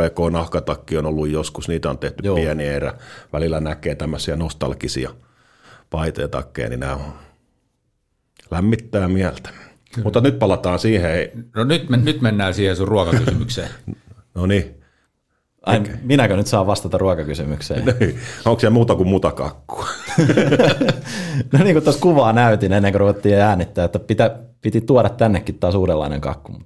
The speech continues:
Speaker 2: siellä oli jääkaapilla käynyt toi kauniimpi osapuoli kavereineen, mutta tota, joo, ruokaperinteitä. Mulla on varmaan, ei löydy ehkä kaikkien joulupöydästä, mutta mulla on maksalaatikko.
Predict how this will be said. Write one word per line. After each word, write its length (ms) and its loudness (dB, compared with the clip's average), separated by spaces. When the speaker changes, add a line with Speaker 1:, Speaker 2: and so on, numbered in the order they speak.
Speaker 2:
siellä 180 -2
oli 200 -4
jääkaapilla 600 -4
käynyt 280 -4
toi 140 0
kauniimpi 460 0
osapuoli 440 0
kavereineen, 600 -2
mutta 360 -4
tota, 380 0
joo, 200 4
ruokaperinteitä. 920 0
Mulla 220 2
on 60 0
varmaan, 520 0
ei 160 2
löydy 300 6
ehkä 180 -4
kaikkien 420 0
joulupöydästä, 720 -6
mutta 280 -8
mulla 180 -4
on 60 -4
maksalaatikko. 840 -6